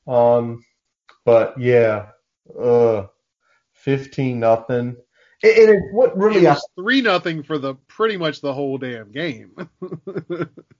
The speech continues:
Speaker 1: Well, what really kinda also sucked about it, the reason that game is essentially played when there's no other games is the focus on it. And
Speaker 2: Yeah.
Speaker 1: today you had, you know, you had some other good matchups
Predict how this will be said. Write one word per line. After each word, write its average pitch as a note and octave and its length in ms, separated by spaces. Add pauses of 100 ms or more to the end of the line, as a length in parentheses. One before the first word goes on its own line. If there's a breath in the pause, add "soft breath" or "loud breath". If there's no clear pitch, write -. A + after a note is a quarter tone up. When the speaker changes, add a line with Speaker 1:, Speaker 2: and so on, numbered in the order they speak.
(960)
Speaker 1:
Well, A#3 240
what C4+ 200
really D#4+ 240
kinda E3 280
also C3 420
sucked B2 380
about A#2 320
it, C3+ 140
the D3 100
reason G3 320
that C3+ 180
game B2 520 (280)
is A#2+ 120
essentially A#2+ 580
played A#2+ 480
when A2+ 140
there's A2 220
no A#2 160
other A2 220
games A2+ 420
is G#2+ 200
the G2+ 200
focus A2 400
on A#2 220
it. A2 60 (560)
And C3+ 180
Speaker 2:
Yeah. B2+ 80
Speaker 1:
today C3+ 220 (100)
you B2 180
had, A#2 520 (920)
you B2+ 80
know, G2 140
you C3+ 140
had C#3 260
some A#2+ 140
other A#2+ 180
good A#2+ 320
matchups A2+ 920